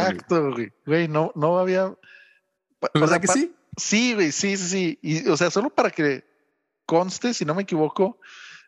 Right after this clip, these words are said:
Speaker 2: Smallville es como del dos mil tres, una madre así, ¿no? Entonces, ese es su efecto especial súper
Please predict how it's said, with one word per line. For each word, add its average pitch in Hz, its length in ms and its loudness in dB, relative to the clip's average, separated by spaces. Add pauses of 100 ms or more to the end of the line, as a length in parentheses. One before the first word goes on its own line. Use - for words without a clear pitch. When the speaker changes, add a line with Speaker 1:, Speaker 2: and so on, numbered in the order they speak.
(280)
Speaker 2:
Smallville 190 680 0
es - 80 -8
como 214 180 -2
del 156 160 0
dos 131 240 -4
mil 160 380 -4
tres, 139 500 0
una 139 220 -2
madre 165 300 2
así, 127 280 -4
¿no? 156 260 -4 (960)
Entonces, 143 840 -2 (520)
ese 165 340 2
es 160 80 -2
su 180 320 -2 (220)
efecto 160 500 -4
especial 147 680 -2 (340)
súper 135 640 0